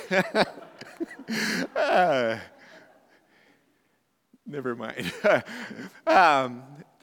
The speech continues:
I want, as we start today, I want you to think of a, uh, somebody you know who you would call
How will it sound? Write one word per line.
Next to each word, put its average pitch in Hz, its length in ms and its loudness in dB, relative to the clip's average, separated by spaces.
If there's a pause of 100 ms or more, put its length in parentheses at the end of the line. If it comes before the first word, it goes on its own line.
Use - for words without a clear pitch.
I 202 120 0
want, 254 200 2
as 214 320 2
we 233 120 -4
start 185 340 -2
today, 156 160 -2
I 165 60 2
want 185 160 -4
you 196 80 -10
to 175 80 -2
think 180 420 -10
of 151 160 -6
a, 127 120 0 (380)
uh, 131 140 -4
somebody 175 400 -10
you 151 220 -10
know 131 280 -2
who 135 420 -10
you 165 180 -8
would 190 160 -10
call 151 380 -8